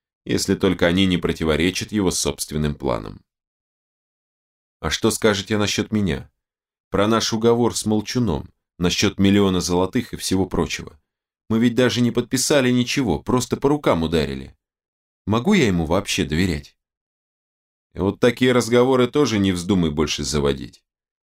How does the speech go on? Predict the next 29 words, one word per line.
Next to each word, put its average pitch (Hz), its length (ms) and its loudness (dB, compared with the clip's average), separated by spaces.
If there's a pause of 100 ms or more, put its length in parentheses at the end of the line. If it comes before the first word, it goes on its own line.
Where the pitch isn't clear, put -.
(120)
У 85 100 -2
шефа 117 460 2
довольно 98 440 2
специфичный 104 840 -2
круг 101 300 0
общения 104 560 0
и - 140 -12
специфичное 82 840 -4
прошлое. - 580 -6 (640)
Для 85 160 2
него 95 380 4
уговор 101 460 4
дороже 95 460 2
денег, 78 540 -6 (460)
так 95 180 -4
что - 160 -2
насчет 98 340 0
этого 95 300 2
можешь 87 380 0
не 90 80 0
беспокоиться. 78 840 -2 (720)
Вообще, 147 400 0
пока 90 340 2
он 90 140 2
считает, - 480 0
что - 180 -4
ты 98 160 -2
под - 180 -4
контролем, 85 640 0